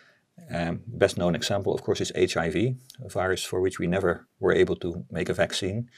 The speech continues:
which is now controlled by a combination of antiviral drugs that target these kind of enzymatic activities. And you can achieve that for coronaviruses as well, I'm, I'm confident, if you invest and, and have the, uh,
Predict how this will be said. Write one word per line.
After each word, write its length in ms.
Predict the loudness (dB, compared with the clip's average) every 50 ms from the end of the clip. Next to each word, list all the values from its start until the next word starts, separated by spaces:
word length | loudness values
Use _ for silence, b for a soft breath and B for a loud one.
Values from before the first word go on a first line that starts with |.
| B B B B B B B B B
which 160 | -10 -8 -8
is 120 | -6 -4 -2
now 140 | 0 0 0
controlled 500 | 0 -2 -4 -2 0 2 2 2 2 0
by 140 | -2 -4
a 80 | -4 -4
combination 640 | -6 -4 -4 -2 -2 -2 0 0 -2 -2 -4 -6 -6
of 80 | -6
antiviral 500 | -6 -6 -4 -2 -2 0 2 2 2 2
drugs 380 | 2 4 2 2 2 0 -4 -4 -2
that 180 | -4 -4 0
target 320 | 2 2 4 4 2 -2 -6 -6 -8
these 220 | -6 -6 -6 -6 -6
kind 240 | -6 -6 -4 -4
of 120 | -4 -4 -4
enzymatic 520 | -4 -6 -6 -4 -2 0 0 0 -2 -4 -10 -16 -20 _ _ _ _ -12
activities. 520 | -8 -4 0 2 2 2 2 0 -4 -4
And 240 | -4 -4 -4 -6 -10 B B B B B B B B B B B -4
you 100 | -4 -2
can 220 | 2 2 2 2
achieve 360 | 2 2 2 2 2 2 2 2
that 200 | 2 2 2 0
for 180 | -2 -4 -4
coronaviruses 680 | 0 0 2 2 2 0 0 0 0 -2 -2 -4 -4 -4
as 120 | -4 -2 0
well, 200 | 0 0 0 -2
I'm, 180 | -4 -6 -8 -8
I'm 100 | -8 -8
confident, 560 | -6 -6 -6 -6 -4 -4 -2 -2 -4 -4 -6 b b b b b b b b -8
if 160 | -6 -2 2
you 80 | 2
invest 460 | 2 4 6 6 6 6 4 0 -2 -4
and, 200 | -4 -4 -4 -4
and 320 | -2 -4 -4 -4 -8 -12 -12 -12
have 160 | -10 -10 -8 -6
the, 280 | -4 -4 -2 -2 -2
uh, 100 | -4 -4